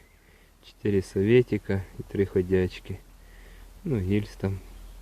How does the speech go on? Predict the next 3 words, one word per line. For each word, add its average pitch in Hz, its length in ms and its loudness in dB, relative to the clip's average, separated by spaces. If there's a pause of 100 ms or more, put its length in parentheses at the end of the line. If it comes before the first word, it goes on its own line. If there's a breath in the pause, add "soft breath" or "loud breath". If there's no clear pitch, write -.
(1080 loud breath)
патрон 92 520 -2
цілий. 95 480 0 (1120 loud breath)
І 110 260 2